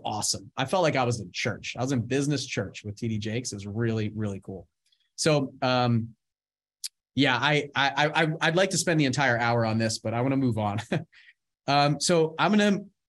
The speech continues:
if you guys have any takeaways from T D Jakes or communication, just drop it in the chat. Let me know what they are. It will help me too.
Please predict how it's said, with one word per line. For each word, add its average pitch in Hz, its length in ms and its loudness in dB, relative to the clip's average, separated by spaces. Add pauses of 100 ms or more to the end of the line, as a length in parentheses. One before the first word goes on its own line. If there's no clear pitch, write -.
(100)
if 165 100 2
you 190 80 2
guys 240 160 2
have 247 140 4
any 214 120 4
takeaways 170 480 2
from 156 100 0
T 160 120 -2
D 147 80 2
Jakes 139 300 0
or 151 40 -2
communication, 143 560 -2
just 190 140 -8
drop 208 200 0
it 208 40 -2
in 180 40 -2
the 165 60 2
chat. 131 280 -2
Let 127 80 -2
me 139 80 0
know 143 100 0
what 139 80 -2
they 135 100 -2
are. 101 240 -4
It 117 40 -8
will 123 100 0
help 127 160 -2
me 117 100 -2
too. 98 200 -8